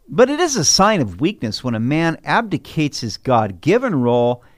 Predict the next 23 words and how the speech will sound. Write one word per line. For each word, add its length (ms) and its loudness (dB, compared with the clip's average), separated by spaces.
and 160 -10
passes 540 -2
it 80 -2
off 240 6
to 140 -8
his 160 -12
wife. 560 2
Jeroboam 800 4
should 360 -4
have 200 0
faced 560 0
the 60 -2
music 500 -2
himself, 680 0
even 260 -2
though 160 -2
it 220 -8
would 240 -2
have 100 -6
been 140 -2
a 60 -6
dissonant 680 -2
symphony. 720 -8